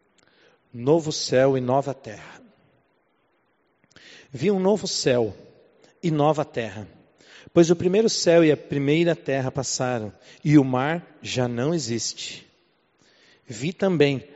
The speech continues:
a cidade santa, a nova Jerusalém, que descia do céu, da parte de Deus, ataviada como noiva, adornada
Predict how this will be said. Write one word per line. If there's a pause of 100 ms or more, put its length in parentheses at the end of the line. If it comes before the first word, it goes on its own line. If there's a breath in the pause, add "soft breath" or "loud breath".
a
cidade
santa, (480 loud breath)
a
nova
Jerusalém, (460 loud breath)
que
descia
do
céu, (220)
da
parte
de
Deus, (560 soft breath)
ataviada (640)
como (320)
noiva, (880)
adornada